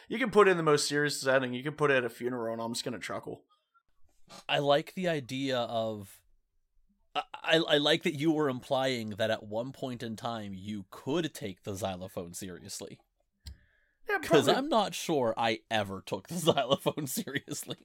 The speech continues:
Speaker 1: Probably the first time that I saw it in, like, a non-child context on, like, I don't know.
Speaker 2: Yeah, yeah,
Speaker 1: And
Speaker 2: yeah.
Speaker 1: I, when I, when I saw them use it in, like, a symphony or an orchestra or some shit.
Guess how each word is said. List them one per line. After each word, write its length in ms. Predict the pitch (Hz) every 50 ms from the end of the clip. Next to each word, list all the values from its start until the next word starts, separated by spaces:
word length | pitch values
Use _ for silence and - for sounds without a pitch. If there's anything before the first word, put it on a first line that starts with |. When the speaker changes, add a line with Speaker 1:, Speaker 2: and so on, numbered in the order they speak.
| 185 -
Speaker 1:
Probably 480 | 262 240 - 294 480 466 240 269 262 220
the 120 | 214 202
first 500 | - - - 175 170 185 190 - - - -
time 500 | 175 143 139 143 151 165 180 185 185 - _ -
that 300 | 156 156 160 156 151 -
I 100 | 147 147
saw 260 | 143 - - 139 131
it 160 | 139 147 - 147
in, 80 | 147
like, 160 | 135 131 -
a 60 | 135 127
non-child 640 | 120 113 113 120 123 120 - 131 123 123 120 117
context 580 | - 127 120 120 117 - - 120 127 - - -
on, 160 | 123 117 110
like, 360 | 107 107 107 104 101 - - _ _ _ _ _ - - -
I 80 | 143
don't 160 | 151 131 120
know. 180 | 117 113 117 117
Speaker 2:
Yeah, 300 | 190 160 120 104 98 95
yeah, 160 | 95 101 - 196
Speaker 1:
And 80 | 208
Speaker 2:
yeah. 120 | 208 196 190
Speaker 1:
I, 40 |
when 200 | 175 180 196 190 185
I, 160 | 175 175 165
when 160 | - 170 170
I 60 | 165
saw 260 | 156 - - 170 165 160
them 160 | 160 156 147
use 220 | 143 147 143 127 147
it 60 | 143
in, 40 | 117
like, 140 | 135 131 131
a 60 | 117
symphony 500 | - - - 127 120 117 131 127 123 120
or 160 | 120 123 113
an 100 | 107 113
orchestra 440 | 127 123 113 - 117 - - 120 120
or 60 | 117
some 220 | - - 117 113 113
shit. 360 | - - 120 120 - -